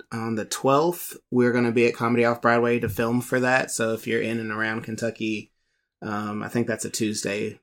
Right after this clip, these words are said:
um, but come out to Lexington, check that out. Um, I'm also, just follow me on Sean Smith, S E A N, S M Y as in yellow, P as in person, H as in help,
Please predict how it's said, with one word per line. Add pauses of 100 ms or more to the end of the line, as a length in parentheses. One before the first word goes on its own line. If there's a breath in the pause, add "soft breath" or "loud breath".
(120)
um,
but (320)
come
out
to
Lexington,
check
that
out.
Um,
I'm
also, (600)
just
follow
me (260)
on (100)
Sean
Smith,
S
E
A
N, (140)
S
M
Y
as
in
yellow,
P
as
in
person,
H
as
in
help,